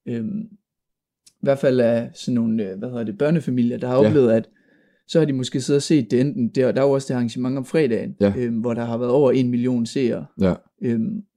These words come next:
Speaker 1: det er jo ret mange.
Speaker 2: Ja.
Speaker 1: Øhm, der er vi jo oppe og top på Badehotellet og
Speaker 2: Mhm.
Speaker 1: Dronningens Nytårstale og
Speaker 2: Ja,
Speaker 1: så
Speaker 2: ja,
Speaker 1: videre.
Speaker 2: ja, men det er da den, den retning.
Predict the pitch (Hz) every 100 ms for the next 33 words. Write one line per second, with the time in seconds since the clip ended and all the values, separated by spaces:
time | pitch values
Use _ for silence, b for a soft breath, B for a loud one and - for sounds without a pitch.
0 | _ 143 139 113 123 123 113 117 127 131
1 | _ - 90 - 120 113 113 131 _ _
2 | _ _ _ _ - 131 131 127 120 -
3 | 131 117 - 127 - 131 127 127 _ _
4 | _ _ 135 139 135 139 127 127 120 120
5 | 139 139 - - 135 131 147 131 120 -
6 | 127 127 110 135 131 98 95 90 82 85
7 | 82 78 69 - 92 80 80 80